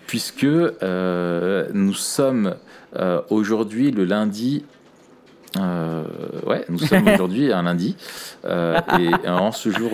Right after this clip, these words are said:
Speaker 1: de ce lundi, euh, euh, non, en fait, ah non, je me suis planté de, de dossier.
Speaker 2: Et tu t'es planté parce
Speaker 1: De
Speaker 2: que normalement,
Speaker 1: dossier.
Speaker 2: la,
Speaker 1: Voilà.
Speaker 2: voilà, la rédemption, ça sort le dix-sept. Et là, on est, on est le dix aujourd'hui.
Speaker 1: On est le
Speaker 2: On est le
Speaker 1: dix,
Speaker 2: dix
Speaker 1: on est le
Speaker 2: décembre.
Speaker 1: dix décembre, voilà. Donc,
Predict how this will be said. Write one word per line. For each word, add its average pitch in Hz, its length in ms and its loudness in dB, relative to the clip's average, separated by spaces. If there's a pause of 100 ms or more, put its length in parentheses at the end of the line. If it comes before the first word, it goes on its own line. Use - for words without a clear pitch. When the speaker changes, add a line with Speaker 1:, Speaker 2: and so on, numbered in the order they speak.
Speaker 1:
de 90 100 0
ce 87 200 -4
lundi, 107 540 0
euh, 80 400 -2 (760)
euh, 80 340 -4
non, 165 140 0
en - 140 -4
fait, - 180 -2
ah 175 160 0
non, 170 80 -2
je 139 80 -6
me 107 60 -4
suis - 120 -10
planté 113 240 -6
de, 95 300 -2
de 92 140 -6
dossier. 95 280 -2
Speaker 2:
Et 160 40 -4
tu 180 120 -2
t'es 180 160 2
planté 190 720 6
parce 160 200 0
Speaker 1:
De - 80 2
Speaker 2:
que 165 40 2
normalement, 151 420 4
Speaker 1:
dossier. - 120 4
Speaker 2:
la, 131 180 0 (360)
Speaker 1:
Voilà. - 160 2
Speaker 2:
voilà, 135 300 -2
la 139 100 -2
rédemption, 151 460 0
ça 165 140 -2
sort 151 180 0
le 139 100 0
dix-sept. 143 460 -4 (1040)
Et 156 80 4
là, 160 120 4
on 160 120 2
est, 147 300 0
on 147 140 0
est 147 60 2
le 143 120 4
dix 156 300 -4
aujourd'hui. 139 440 2
Speaker 1:
On 113 140 4
est 120 60 4
le 123 80 6
Speaker 2:
On - 20 2
est 147 60 2
le - 60 2
Speaker 1:
dix, 139 160 0
Speaker 2:
dix - 100 -10
Speaker 1:
on - 20 2
est - 40 2
le 101 60 4
Speaker 2:
décembre. 98 200 4
Speaker 1:
dix 113 80 2
décembre, 98 300 0
voilà. 82 240 0
Donc, 107 320 -2